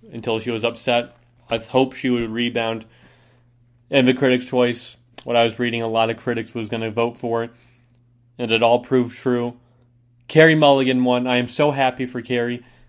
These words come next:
To me, she had the best performance and one of the most shocking, crazy revenge comedy thriller twists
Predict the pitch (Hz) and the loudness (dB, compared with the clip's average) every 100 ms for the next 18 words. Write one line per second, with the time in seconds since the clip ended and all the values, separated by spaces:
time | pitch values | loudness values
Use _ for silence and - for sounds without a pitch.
0 | _ _ - 131 131 131 135 120 120 131 | _ _ -2 2 2 2 -2 -2 -2 0
1 | 131 - 127 127 127 127 127 123 - _ | -2 -2 -6 -2 0 0 -2 -6 -14 _
2 | _ _ _ - 127 123 120 117 120 - | _ _ _ -6 0 2 0 -2 -2 -2
3 | 139 127 127 131 127 123 - 123 120 120 | 0 0 0 -4 -4 -4 -2 0 0 -4
4 | 120 113 113 107 120 117 117 - _ _ | -6 -4 -4 -2 -2 -2 -6 -10 _ _
5 | _ _ _ _ _ - 131 123 120 117 | _ _ _ _ _ -6 0 2 2 -2
6 | 113 - 120 123 120 117 - - 131 123 | -6 -2 0 2 0 -4 -8 -2 0 0
7 | - - | -6 -14